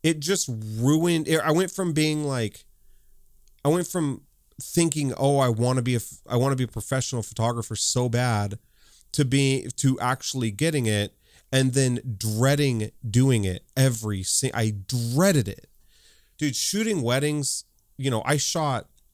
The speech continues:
I don't know, in that summer, that one, I did it f-, full time for, like, four months,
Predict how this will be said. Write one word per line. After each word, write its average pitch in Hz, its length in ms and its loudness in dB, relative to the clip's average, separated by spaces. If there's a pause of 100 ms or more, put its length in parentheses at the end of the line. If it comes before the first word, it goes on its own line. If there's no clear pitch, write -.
(1040)
I 131 120 2
don't 135 180 -2
know, 107 400 -14
in 127 200 4
that 139 180 0
summer, 123 500 0
that 117 240 0
one, 123 180 0
I 123 120 0
did 135 180 0
it 135 80 -2
f-, - 420 -16
full 156 360 0
time 120 400 0
for, 104 540 -2 (640)
like, 104 220 -6
four 139 340 0
months, 117 440 0